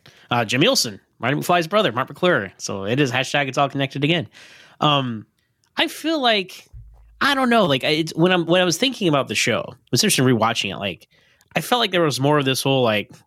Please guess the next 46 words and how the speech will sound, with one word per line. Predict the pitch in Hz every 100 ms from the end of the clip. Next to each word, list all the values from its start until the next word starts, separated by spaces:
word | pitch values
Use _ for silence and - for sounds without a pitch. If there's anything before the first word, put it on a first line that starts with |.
| _ _ _ _ _
him | 135 139 143
and | 131
his | 120
bartender | 107 127 127 139 131
friend | 120 135 131 123
and |
Adam | 120 127
Strange | 120 135 127 113
running | 117 127
around | 127 123 123 120
trying | 127 123
to | 117
fix | 135 -
things, | 127 127 127 117
and |
you | 113
see | 110 127
the |
cape | 117 131 127
disintegrating. | - - 123 127 127 123 - - - _ _
The | 156
cape | - 220 330 139
really | 135 220 349
doesn't, | 208 135 185 180
it's, | 147 -
it's | 151 135
there, | - 104 110 208 226
but | 151 143
it | 131
really | 139 190 202
is | 147
not | 147 147
the |
focus | - - 220 - -
of | 107
a |
lot | 107 107
of | 98
things | 139 175 117
up | 110
until, | 120 104 123 110
like, | 104 87 - -
the | -
first | 165 180
couple | - 208
episodes | 175 160 - 151 147 151 -